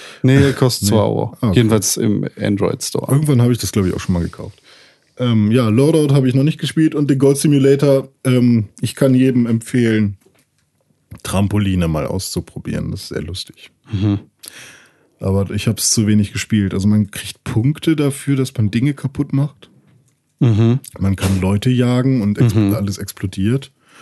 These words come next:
Speaker 2: Ja, aber ich, ich weiß nicht, gibt es ein Ziel des Spiels? Ich glaube nicht.
Speaker 1: Mhm.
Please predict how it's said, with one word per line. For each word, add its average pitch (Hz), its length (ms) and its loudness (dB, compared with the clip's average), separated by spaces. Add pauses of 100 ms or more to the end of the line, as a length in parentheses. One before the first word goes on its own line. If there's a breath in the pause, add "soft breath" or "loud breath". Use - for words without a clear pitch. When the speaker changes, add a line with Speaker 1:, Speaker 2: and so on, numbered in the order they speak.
(760 loud breath)
Speaker 2:
Ja, 98 340 -2 (240)
aber 107 280 -2
ich, - 160 -8 (160)
ich 104 140 -8
weiß 120 160 0
nicht, - 120 -12
gibt 135 200 -2
es 135 140 -2
ein 127 80 0
Ziel 135 280 0
des 135 120 0
Spiels? 131 440 -2
Ich 104 140 -10
glaube 98 240 0
nicht. 87 200 4
Speaker 1:
Mhm. 95 200 0